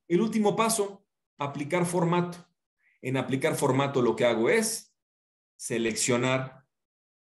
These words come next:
la carpeta con doscientas referencias U T P L, después seleccionar mi estilo bibliográfico deseado, entre seis mil que hay, me pidieron el apa seis o el apa siete, no lo sé, el que yo quiera, le doy H T M L como formato de archivo para ver una vista previa antes de imprimir,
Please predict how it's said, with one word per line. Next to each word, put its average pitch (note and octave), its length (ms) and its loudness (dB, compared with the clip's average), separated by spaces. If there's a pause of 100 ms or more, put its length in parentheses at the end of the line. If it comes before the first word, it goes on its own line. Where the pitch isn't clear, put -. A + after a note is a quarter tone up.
(120)
la A2+ 180 0
carpeta B2+ 480 2
con A2+ 140 0
doscientas A#2+ 400 0
referencias A2+ 500 -2
U B2+ 120 -8
T B2 100 0
P D3 220 2
L, A3 340 -2 (380)
después B2 400 2
seleccionar A#2+ 500 2
mi A#2+ 180 0
estilo C3 340 2
bibliográfico A#2 580 0
deseado, D#3 560 -2
entre G#2+ 260 -4
seis A2+ 220 2
mil C3+ 220 0
que B2 120 4
hay, F3 260 0 (360)
me A#2+ 100 -2
pidieron C3 320 0
el A#2+ 140 0
apa B2 200 0
seis G#3 600 0
o A2 100 -6
el A2 60 -2
apa - 180 -4
siete, F3 320 0
no C3 100 -4
lo A2 120 -4
sé, F#3+ 100 -2
el F#3 80 -6
que C3+ 80 -6
yo A2+ 160 0
quiera, G#3 400 -2 (400)
le A#2 140 -2
doy C#3 240 2
H D#3 300 0
T C#3 180 0
M C#3 240 0
L E3 220 -2
como A2+ 180 -6
formato B2 400 -2
de B2+ 80 2
archivo C#3+ 480 -2
para A2 180 0
ver B2+ 160 2
una C3 220 2
vista B2 320 -2
previa B2 360 0
antes A#2+ 300 -6
de B2+ 80 -2
imprimir, G3 480 -2